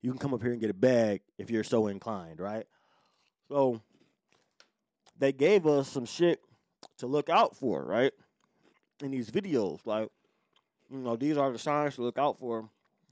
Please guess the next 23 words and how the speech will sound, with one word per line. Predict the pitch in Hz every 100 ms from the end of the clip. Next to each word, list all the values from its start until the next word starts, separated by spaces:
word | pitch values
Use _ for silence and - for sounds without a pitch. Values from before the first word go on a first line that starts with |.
| _
Pardon | 147 127 107
me, | 104
I'm | 104
eating | 123 110 104 -
candy | 135 113 104
and | 98
shit. | 92 104 - _ _ _ _ _ _ _ _ _ _ _ _ _ _ _ _ _ _ _
But | 131 117
these | 143 165
are | 139
some | 123
signs | - 143 139
to | 127
look | 113 127
out | 160 139
for | 131 110 113 _ _ _ _ _ -
to | - 113
see | - 175 131 120 _ _ _ _ _ _ _ _ _ 123
if |
a | 120
motherfucker | 120 127 127 120 117
is, | 113 110
uh, | 95 113 107